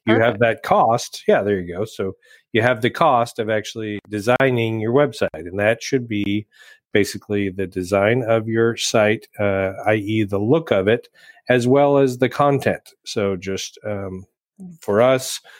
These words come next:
Speaker 1: we usually start out with, uh, basically an architecture, uh, your buckets, if you will, of where your content will go. And then we design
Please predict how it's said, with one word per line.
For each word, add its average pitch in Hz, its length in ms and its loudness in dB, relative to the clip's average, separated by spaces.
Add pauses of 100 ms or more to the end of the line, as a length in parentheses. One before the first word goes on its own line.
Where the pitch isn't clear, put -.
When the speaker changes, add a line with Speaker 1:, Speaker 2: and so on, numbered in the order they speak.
(200)
Speaker 1:
we 107 100 0
usually 95 320 -4
start 98 280 -4
out 90 240 -6
with, 95 320 -10
uh, 90 460 -6
basically 95 340 -4
an 87 120 -8
architecture, 135 720 0 (160)
uh, 90 240 -6
your 92 220 -2
buckets, 107 480 0
if - 140 -14
you 151 100 4
will, 151 380 4
of 98 160 0
where 104 160 2
your 98 160 -2
content 107 460 -6
will 98 80 -12
go. 120 400 0 (580)
And 95 160 -2
then 98 140 0
we 98 120 -2
design 92 560 -2